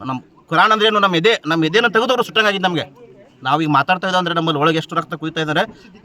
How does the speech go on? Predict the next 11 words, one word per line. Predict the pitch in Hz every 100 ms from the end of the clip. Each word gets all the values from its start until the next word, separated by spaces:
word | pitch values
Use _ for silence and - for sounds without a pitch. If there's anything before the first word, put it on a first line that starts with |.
| -
ನಿಮಗೆ | 131 160 156 - - - -
ಪ್ರತಿಯೊಬ್ಬರು | 156 226 208 233 214 - - _ -
ಇಲ್ಲಿ | 165 175 156 131
ರಕ್ತ | 147 156
ಕುದಿತಾ | 151 160
ಇದ್ದಾರೆ. | 143
ಏನು | 127 190
ಮಾಡ್ತಾರಂತ | 180 170 175 160
ಅವ್ರಿಗೆ | 151
ಗೊತ್ತಾಗ್ತಾ | 151 147 135 131
ಇಲ್ಲ. | 113